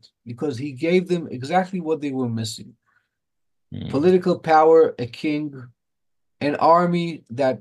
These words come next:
Speaker 1: that is, is undefeatable, but still fights all the time,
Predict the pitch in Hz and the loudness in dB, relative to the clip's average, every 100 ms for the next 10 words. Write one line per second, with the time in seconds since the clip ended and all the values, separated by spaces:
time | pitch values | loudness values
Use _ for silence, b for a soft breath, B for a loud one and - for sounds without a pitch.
0 | - 107 123 110 127 123 113 107 - 107 | -6 -4 -2 -4 -6 -6 -8 -16 -12 -8
1 | 107 - 185 208 214 233 208 139 107 123 | -8 0 6 6 6 2 2 2 0 -2
2 | 110 - 202 202 - - _ 175 165 - | -4 -2 2 4 2 -6 _ 0 0 -2
3 | 151 160 151 - 139 139 139 135 | -2 -2 -2 -6 -4 -4 -6 -12